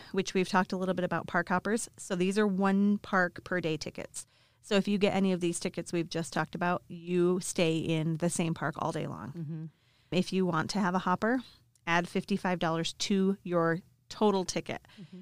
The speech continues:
Speaker 1: So if it's a one-day ticket, let's say you have a tier five ticket for your one day that you're going, a hundred and fifty-four dollars, add fifty-five dollars to that and you can go between the two parks.
Speaker 2: Yep.
Speaker 1: If you have a five-day ticket,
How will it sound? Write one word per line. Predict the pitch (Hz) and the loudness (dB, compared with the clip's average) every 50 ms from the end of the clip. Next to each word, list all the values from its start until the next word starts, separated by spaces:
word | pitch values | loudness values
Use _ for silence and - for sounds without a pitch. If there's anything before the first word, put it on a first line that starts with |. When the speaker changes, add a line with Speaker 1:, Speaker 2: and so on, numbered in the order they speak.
| - _ | -20 _
Speaker 1:
So | - - 196 175 | 0 4 6 6
if | 170 165 - | 6 4 2
it's | 170 - | 2 4
a | 196 185 | 4 6
one-day | 185 208 220 233 233 240 | 6 6 4 4 4 4
ticket, | 226 - 208 180 - 180 180 - | 4 4 2 2 4 2 0 2
let's | - 175 170 - - | 0 -2 -2 -2 -2
say | - 185 | 0 0
you | 180 180 180 | 2 2 2
have | 160 180 170 156 | 0 0 -2 -2
a | 160 | -4
tier | - - - 190 185 170 | -4 -2 0 2 2 2
five | - - 185 185 190 - | 0 0 0 0 -2 -2
ticket | - - 196 - 208 - - | -2 -4 -2 -2 -2 -4 -4
for | - 196 180 | -2 -2 0
your | 170 170 175 175 | 0 0 0 0
one | 170 175 175 175 185 | 0 0 0 2 2
day | 180 175 175 170 | 2 2 0 0
that | 170 - | -2 -2
you're | 175 180 | -4 -4
going, | 175 180 170 170 175 190 220 214 - - | -2 -2 0 0 0 0 -2 -4 -6 -8
a | 196 | -4
hundred | 151 185 180 170 175 170 170 | -2 -2 0 0 0 -2 -2
and | 170 165 | -4 -4
fifty-four | - - 175 - - 170 170 - 180 175 | -4 -6 -8 -6 -4 -6 -4 -2 -2 0
dollars, | 170 160 170 175 185 214 262 277 - - - - _ _ _ _ _ _ _ - | 2 2 2 2 0 -2 -2 -4 -6 -10 -16 -20 _ _ _ _ _ _ _ 0
add | 160 151 156 | 0 0 0
fifty-five | - - 180 - - 196 - 214 196 202 196 | 0 -2 -2 0 0 0 2 2 0 0 0
dollars | 202 190 190 196 196 - | 0 2 2 0 0 -2
to | - 226 | -4 -2
that | 208 233 254 269 - | 0 0 0 2 2
and | 208 190 175 | 2 2 2
you | 175 | 2
can | 170 - 190 180 | 0 -2 -4 -2
go | 160 160 | -2 -2
between | 160 170 - - 175 170 165 | -2 -2 -4 -2 -2 -2 -2
the | 165 | -2
two | - - 165 | -2 -2 -4
parks. | 151 - 117 - - - - - - | -2 -2 -4 -6 -6 -8 -16 -16 -14
Speaker 2:
Yep. | 202 202 - - - _ _ _ _ _ _ _ _ | -14 -16 -16 -16 -20 _ _ _ _ _ _ _ _
Speaker 1:
If | - 196 - 214 | -2 0 4 4
you | 214 220 | 4 6
have | 202 214 202 226 | 6 6 4 4
a | 240 | 4
five-day | - - 277 285 294 214 180 151 156 | 6 6 6 6 6 4 2 0 0
ticket, | - - - - 127 - | -2 -4 -4 -4 -4 -6